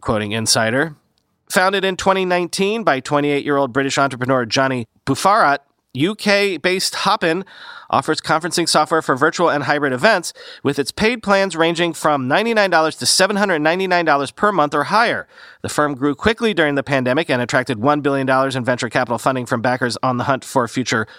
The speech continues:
winners of hybrid work. But this February, Hopin announced that it was cutting twelve percent of staff, around a hundred thirty-eight people, citing the need for sustainable growth. The company told Insider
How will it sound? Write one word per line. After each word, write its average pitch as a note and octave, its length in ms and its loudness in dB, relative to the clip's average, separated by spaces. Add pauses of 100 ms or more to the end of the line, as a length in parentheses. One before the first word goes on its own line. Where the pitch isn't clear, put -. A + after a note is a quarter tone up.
(120)
winners F#3+ 560 2
of C#3 260 2
hybrid C#3 380 0
work. C3+ 320 0 (560)
But F#3+ 160 4
this C#4 160 0
February, G#3+ 560 2 (220)
Hopin B3 340 0
announced E3+ 320 2
that D#3 140 2
it E3 80 0
was E3+ 120 -2
cutting D3+ 280 0
twelve F#3 240 0
percent G3 260 0
of C#3+ 80 -4
staff, C#3 300 2
around C3 240 0
a A#2+ 40 -2
hundred F3 280 0
thirty-eight D3 360 0
people, C#3 380 -2 (240)
citing G3 400 2
the A3 100 0
need E3+ 220 0
for F3 100 -2
sustainable C3+ 540 0
growth. G3 420 2 (320)
The A2 80 -4
company B2 280 -2
told B2+ 200 0
Insider C3 560 0